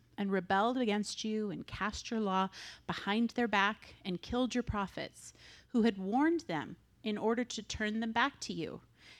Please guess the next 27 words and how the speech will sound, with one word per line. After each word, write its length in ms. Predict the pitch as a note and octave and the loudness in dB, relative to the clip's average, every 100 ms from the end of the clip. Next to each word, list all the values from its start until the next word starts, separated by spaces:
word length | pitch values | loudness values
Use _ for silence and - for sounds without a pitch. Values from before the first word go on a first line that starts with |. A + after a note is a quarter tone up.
| - - | -14 2
And 140 | A3 | 4
they 60 | A3+ | 4
committed 480 | G#3+ A3+ A3 G#3+ | 6 4 4 -2
great 480 | G3 G3 G#3+ G#3+ - | -4 0 2 2 -2
blasphemies. 880 | F#3 D#3+ D#3+ - E3 D#3+ - - - - - - _ _ _ _ _ | -2 -2 -2 -8 -6 -6 -8 -12 -12 -14 -16 -20 _ _ _ _ _
Therefore, 480 | - B3 A#3+ B3+ B3 | 6 6 6 0 0
you 220 | A#3+ G#3+ | 0 0
gave 320 | G3+ G3 G3+ G#3+ | 2 2 2 0
them 160 | A#3 | -2
into 240 | G#3+ G#3+ A3 | 0 -2 0
the 80 | |
hand 380 | G#3+ G3 G3 G3 | 0 0 0 -2
of 80 | F#3 | -2
their 180 | F#3+ F3+ | -2 -2
enemies, 560 | E3+ E3 E3+ - - - - - | -2 -4 -6 -6 -8 -14 -18 -16
who 140 | - A3 | -2 0
made 260 | F#3+ F#3 | 2 2
them 100 | G3 | 0
suffer. 520 | F#3+ - D#3+ - C#3+ D#3+ _ _ _ _ _ _ _ _ _ | -2 -2 -4 -4 -10 -10 _ _ _ _ _ _ _ _ _
And 120 | G#3+ G#3 | 4 6
in 140 | G3+ | 6
the 80 | G3 | 4
time 400 | - - F#3 G3+ | 2 2 4 2
of 140 | A#3 | 2
their 100 | C4 | 2
suff-, 400 | A#3+ - A#3+ - - - | 2 4 2 0 -10 -4
suffering, 640 | - C4 - C#4 D4 | 4 4 4 4 4